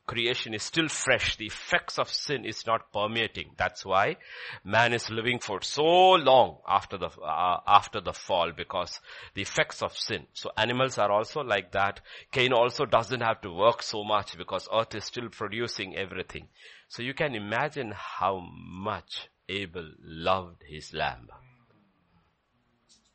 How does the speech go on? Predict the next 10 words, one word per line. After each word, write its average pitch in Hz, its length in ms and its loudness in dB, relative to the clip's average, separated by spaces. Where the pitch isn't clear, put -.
How - 380 -2
much 104 300 -6
he 90 120 -8
loved 82 440 -4
his 78 260 -12
lamb. 65 340 -8
Okay? 156 260 2
And 165 180 2
the 196 80 12
lamb, 143 380 8